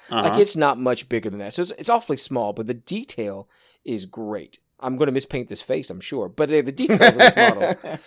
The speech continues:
Speaker 1: And again,
Speaker 2: Oh,
Speaker 1: that,
Speaker 2: resin
Speaker 1: it's
Speaker 2: printers
Speaker 1: all
Speaker 2: are
Speaker 1: to
Speaker 2: amazing,
Speaker 1: designers.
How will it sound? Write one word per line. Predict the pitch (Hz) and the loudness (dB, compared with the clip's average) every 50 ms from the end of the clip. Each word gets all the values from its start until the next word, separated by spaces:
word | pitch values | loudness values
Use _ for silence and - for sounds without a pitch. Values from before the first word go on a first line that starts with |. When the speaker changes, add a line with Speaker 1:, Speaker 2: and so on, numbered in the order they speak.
| - 131 - - | -12 -12 -6 0
Speaker 1:
And | 123 120 113 | 2 4 6
again, | 107 - 110 | 6 6 4
Speaker 2:
Oh, | - - | 4 4
Speaker 1:
that, | - - | 2 2
Speaker 2:
resin | 139 156 160 160 | 4 2 2 2
Speaker 1:
it's | 165 - | 0 0
Speaker 2:
printers | - - 196 196 | 2 6 6 6
Speaker 1:
all | 214 208 | 6 6
Speaker 2:
are | |
Speaker 1:
to | 185 214 | 4 2
Speaker 2:
amazing, | 185 165 | 0 0
Speaker 1:
designers. | 147 - 147 147 143 101 85 90 87 82 78 - - | 0 0 0 0 -2 -2 -4 -6 -6 -6 -8 -10 -16